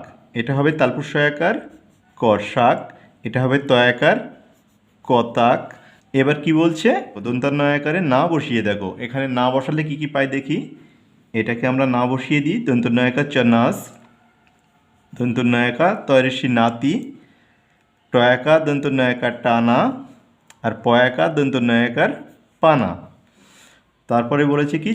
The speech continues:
চয়রস্যি বসিয়ে দেখো। তাহলে আমরা এখানে চয়রস্যি বসিয়ে দেব। চয়রস্যি ল চিল হলো, তেমনি এটা হবে চয়রস্যি ঠয়রস্যি চিঠি। এটা হবে চয়রস্যি দন্তান্নস্যি চিনি, আর এটা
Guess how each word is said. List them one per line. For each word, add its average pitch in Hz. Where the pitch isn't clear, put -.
চয়রস্যি 143
বসিয়ে 139
দেখো। 110
তাহলে 123
আমরা 131
এখানে 139
চয়রস্যি 131
বসিয়ে 147
দেব। 151
চয়রস্যি 123
ল 131
চিল 175
হলো, 139
তেমনি 127
এটা 131
হবে 139
চয়রস্যি 127
ঠয়রস্যি 123
চিঠি। 147
এটা 120
হবে 127
চয়রস্যি 123
দন্তান্নস্যি 123
চিনি, 135
আর 120
এটা 120